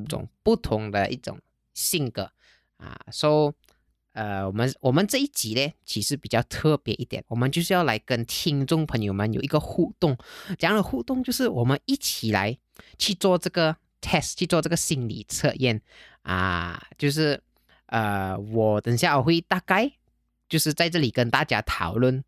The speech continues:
那些特征是什么。而如果你们觉得那个是你的话，是，你们就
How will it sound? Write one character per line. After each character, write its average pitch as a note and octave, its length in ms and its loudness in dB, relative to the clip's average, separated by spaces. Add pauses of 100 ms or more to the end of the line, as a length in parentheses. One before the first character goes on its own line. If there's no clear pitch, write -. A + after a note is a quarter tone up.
(100)
那 D3+ 100 2
些 G2+ 480 0
特 - 240 2
征 G#2+ 180 0
是 B2+ 120 -2
什 G2+ 160 -2
么。 F2+ 200 -8 (280)
而 C4+ 100 4
如 D#4 80 4
果 G#3+ 80 4
你 A#2+ 80 0
们 C#3+ 140 2
觉 C#3 100 2
得 A#2+ 80 2
那 C#3+ 80 -2
个 E3 100 -6
是 F3 160 0
你 B2 240 2
的 G#2 120 4
话， C3 180 4
是， C3+ 240 0
你 A2 100 -2
们 C3 160 2
就 G3 200 2